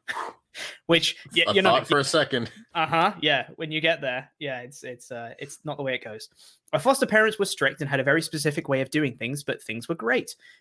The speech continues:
Speaker 1: Fast forward a few months, and my foster brother spent a few days hanging out with a new friend from our community, but our parents didn't approve of him in the slightest. They forbade them from spending time together and worked to convince my brother this guy was trouble.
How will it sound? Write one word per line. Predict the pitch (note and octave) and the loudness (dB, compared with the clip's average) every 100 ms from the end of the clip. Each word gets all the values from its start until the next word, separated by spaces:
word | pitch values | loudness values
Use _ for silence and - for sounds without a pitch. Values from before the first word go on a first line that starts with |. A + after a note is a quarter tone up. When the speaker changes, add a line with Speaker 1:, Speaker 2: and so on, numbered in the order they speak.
| - | 0
Speaker 1:
Fast | A3 A3+ | 2 6
forward | G#3 F#3+ | 8 8
a | |
few | E3+ E3 | 6 4
months, | C3+ D3+ - | 4 2 0
and | D3+ | 0
my | D#3+ | 0
foster | D#3+ B3+ B3+ | 2 0 0
brother | E3 B2 C3 | 0 0 0
spent | D3 A#2 | -4 -4
a | |
few | - A3+ | -2 0
days | F3+ A#2 | 2 0
hanging | - - D#3+ | 0 2 2
out | C3+ E3 | 0 -2
with | E3 | 0
a | |
new | D#3+ A#2+ | 2 0
friend | A#2+ - G#3 C3 | -2 2 2 2
from | - B2 | -2 -4
our | |
community, | A2+ D3+ B3 B3+ - A#2+ A#2+ - - | -2 0 2 2 2 -2 -2 -14 -2
but | |
our | C#3+ | -2
parents | C#3+ G#3 C4 - | 2 0 0 -4
didn't | G3+ A3+ | -2 -2
approve | A3+ G#3 E3+ | 4 4 4
of | C3+ | 0
him | A#2+ | -4
in | B2+ B2+ | -4 -6
the | B2+ | -6
slightest. | - F#3 G3 G#2 - - _ _ | 2 2 2 -4 -10 -12 _ _
They | C3 | -4
forbade | B2+ C#3 B2+ D#3 E3 | -2 -4 2 2 4
them | C#3 C3+ | 0 -4
from | C3+ | -6
spending | - D3 C3+ C3 | -4 -2 -2 -4
time | - F#3 | -2 -2
together | F3 B2 C#3+ | 0 -2 -2
and | C3+ C3+ | -2 0
worked | F#3+ G3+ | 0 0
to | - | -6
convince | C3+ G#3+ G#3+ | -2 -2 2
my | F3 | 0
brother | D#3 E3+ E3 | 4 4 2
this | B2+ | -2
guy | - C#3 | -2 2
was | E3 F3 | 2 0
trouble. | - - B2 F#2+ | -2 -2 -2 -4